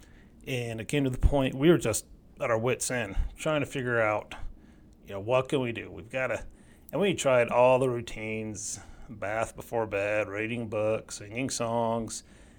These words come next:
and nothing worked. I finally got online, uh, looked up some alternatives, and found some little mel-, melatonin vitamins, and they had very little melatonin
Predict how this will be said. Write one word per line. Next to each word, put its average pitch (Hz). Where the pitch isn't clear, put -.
and 139
nothing 120
worked. 107
I 117
finally 143
got 120
online, 127
uh, 107
looked 110
up 123
some 131
alternatives, 120
and 120
found 117
some 107
little 123
mel-, 120
melatonin 127
vitamins, 113
and 147
they 208
had 170
very 139
little 127
melatonin 120